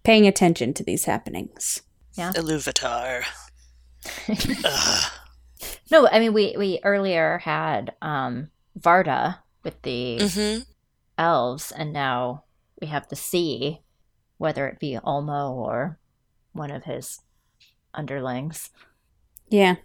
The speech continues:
Speaker 1: Yeah, it's
Speaker 3: It's
Speaker 1: interesting.
Speaker 3: true. The world building is peeking through.
Speaker 1: And you, I ge-, I like that we get more of this whole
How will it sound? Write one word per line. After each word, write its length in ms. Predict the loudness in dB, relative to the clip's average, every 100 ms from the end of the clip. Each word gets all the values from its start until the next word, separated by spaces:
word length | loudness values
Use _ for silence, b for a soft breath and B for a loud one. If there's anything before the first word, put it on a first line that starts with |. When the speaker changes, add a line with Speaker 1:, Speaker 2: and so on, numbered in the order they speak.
| _ _
Speaker 1:
Yeah, 160 | 6 6
it's 120 | 8
Speaker 3:
It's 20 |
Speaker 1:
interesting. 380 | 6 6 6 8
Speaker 3:
true. 220 | 6 4 -4 _ _ -10 -4
The 80 |
world 240 | 4 4 6
building 340 | 6 6 6
is 120 | 2
peeking 360 | 4 4 4 2
through. 380 | 2 4 4 2 -8 _ -20 _
Speaker 1:
And 160 | 6 8
you, 280 | 10 8 6
I 100 | 4
ge-, 120 | 4 6
I 80 | 6
like 220 | 6 6
that 100 | 6
we 80 | 6
get 220 | 6 8
more 220 | 10 10
of 120 | 10
this 180 | 8 6
whole 500 | 8 10 12 10 6